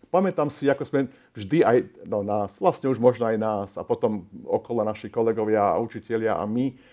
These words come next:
ako sme to považovali za také cvičenie, proste naučme sa vymieňať hodnoty dvoch premenných a zrazu príde nejaké, nejaké riešenie, affordance, ktorá to robí, ako keby už to nie je problémom. Takéto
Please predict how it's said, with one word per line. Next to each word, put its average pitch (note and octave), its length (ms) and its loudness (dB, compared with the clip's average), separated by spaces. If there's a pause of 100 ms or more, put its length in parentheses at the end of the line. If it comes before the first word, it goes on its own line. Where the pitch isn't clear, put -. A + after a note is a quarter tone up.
ako A#2+ 240 -6
sme C#3 240 2 (240)
to A#2 80 0
považovali C#3 560 6
za B2 160 4
také B2+ 240 0
cvičenie, A#2+ 720 -2
proste - 400 -8
naučme C3 400 -2
sa G#2+ 160 -2
vymieňať B2 400 0
hodnoty A#2 400 -2
dvoch G#2 240 -6
premenných D3 560 -6 (400)
a E3 80 0
zrazu F#3+ 320 4
príde F#3 400 0
nejaké, E3+ 480 2
nejaké C3 400 0
riešenie, C#3+ 720 -6 (480)
affordance, F#3 680 4
ktorá G3 260 0
to G3 140 2
robí, G#3+ 400 2 (100)
ako A3+ 160 -4
keby A3+ 320 -2 (300)
už - 80 -12
to A#3 160 -4
nie A3+ 180 4
je F#3+ 80 -2
problémom. G#2+ 720 0 (680)
Takéto F3+ 400 2